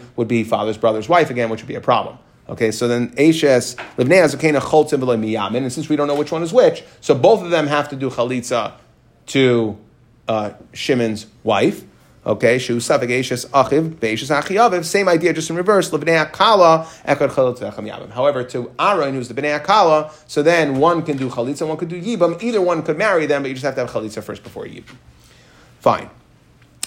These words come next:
Now, okay, we're done with the cases. Kahenesh Shenisar Vlada B'vat Shivchasa. So you have a regular situation where a Kahenes,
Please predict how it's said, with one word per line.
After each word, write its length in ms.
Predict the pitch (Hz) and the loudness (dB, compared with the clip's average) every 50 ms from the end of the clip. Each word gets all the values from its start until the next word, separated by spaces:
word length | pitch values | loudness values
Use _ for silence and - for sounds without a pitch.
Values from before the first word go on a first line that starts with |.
| - - | -8 -2
Now, 360 | 135 139 135 113 - - - - - - - - - - - - - - - - - - - - - - | 2 2 2 2 -2 -6 -12 -16 -18 -20 -20 -18 -16 -14 -14 -12 -12 -14 -14 -14 -14 -14 -16 -16 -14 -4
okay, 160 | - 139 135 | 0 2 4
we're 140 | 131 139 143 | 4 4 4
done 240 | 127 160 160 151 143 | 6 6 6 6 6
with 160 | 139 135 - | 4 4 6
the 340 | 196 127 123 117 113 104 - - - _ _ _ _ | 6 6 6 6 4 0 -6 -14 -20 _ _ _ _
cases. 500 | - - 135 117 - - 71 - - - - _ _ _ _ _ _ - | 2 2 2 2 2 -2 -10 -14 -16 -18 -20 _ _ _ _ _ _ 0
Kahenesh 540 | - 135 139 180 233 240 202 170 160 - | 2 4 4 4 4 4 2 2 0 -2
Shenisar 560 | - - - 147 143 139 135 175 175 165 156 131 | -2 0 2 2 2 2 2 2 4 4 4 4
Vlada 220 | 139 156 156 147 | 4 4 4 2
B'vat 360 | 127 131 131 127 123 - 127 - | 2 0 -2 -2 -4 -6 -8 -6
Shivchasa. 280 | - 113 101 - - | -6 -6 -6 -6 -6
So 100 | - 156 | -8 -6
you 40 | 143 | -2
have 20 | |
a 40 | 151 | 0
regular 400 | 165 202 233 220 196 190 185 175 | 2 2 2 2 2 2 2 2
situation 840 | 160 - 165 160 - 175 196 220 214 202 165 175 165 160 160 160 160 - _ _ - | 0 -2 -4 -4 -2 2 4 4 4 2 0 -2 -2 -2 -2 -6 -10 -16 _ _ -4
where 480 | - 151 170 165 156 151 147 147 - - | 0 2 4 6 6 6 4 2 0 -2
a 120 | 143 139 | -2 -2
Kahenes, 720 | - - 147 135 131 175 208 190 160 151 151 - - - | 0 0 0 0 2 2 2 2 0 0 -2 -4 -8 -14